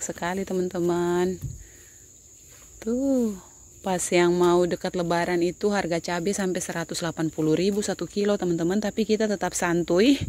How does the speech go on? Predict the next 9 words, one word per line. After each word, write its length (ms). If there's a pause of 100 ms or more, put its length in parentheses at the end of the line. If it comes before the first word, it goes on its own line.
(1400)
karena 320
kita 320
punya 480 (680)
pohon 340
cabai 240
sendiri 840 (1040)
yang 260
banyak. 460 (240)
Jadi 560